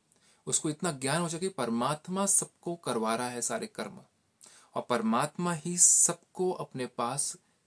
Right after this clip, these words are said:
खींच करके लेके आएगा और सबकी डोर परमात्मा के हाथ में है। तो ये ज्ञान अगर आपके पास में आ जाए तो आप भी निश्चिंत हो जाएंगे, आप भी डिटैच हो जाएंगे और सदा खुशी में रहेंगे, सदा अपनी मस्ती में रहेंगे।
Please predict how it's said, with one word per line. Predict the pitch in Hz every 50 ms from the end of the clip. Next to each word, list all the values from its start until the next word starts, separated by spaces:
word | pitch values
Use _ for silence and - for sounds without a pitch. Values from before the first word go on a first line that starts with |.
| _ -
खींच | - - - 190 196 196 -
करके | - 143 123 - 110
लेके | 107 104 98 - 113
आएगा | 104 71 60 - 151 165 170 - - - - _ -
और | 131 127
सबकी | - - 175 175 - - 180
डोर | 143 131 131 135
परमात्मा | - 117 104 104 101 101 - - 104
के | - -
हाथ | - - - - _ -
में | 113 -
है। | - - _ _ _ _ _ _ _ _ _ _ _ _ _ _ _ _ _ _ _ _ _ _ _ - _ _ _ -
तो | -
ये | - 104 107 113 147 170 175
ज्ञान | - - 127 123 127 123
अगर | 120 113 110 107
आपके | 101 - - -
पास | - - - - - -
में | - -
आ | 110 113
जाए | 113 117 110 104 - - -
तो | -
आप | - - - -
भी | - 113 107 110
निश्चिंत | - 107 107 - - - - 135 131 127 -
हो | - - 117
जाएंगे, | - - - - - - - - - _ _ _ _ _ _ _ _ _ -
आप | 113 110 104 - -
भी | 110 113 110 -
डिटैच | - 110 101 - - 107 107 110 - - - -
हो | 110 113
जाएंगे | - 101 107 107 107 - 123 139 - _ _ _ _ -
और | - 156
सदा | - - - - 120 110 113
खुशी | - - 127 113 - 113
में | 113 110 104
रहेंगे, | 104 107 107 117
सदा | 113 - 107 104 113 117
अपनी | - - - - 120 113
मस्ती | 113 120 123 - - - 123
में | 107 95
रहेंगे। | - 76 - - -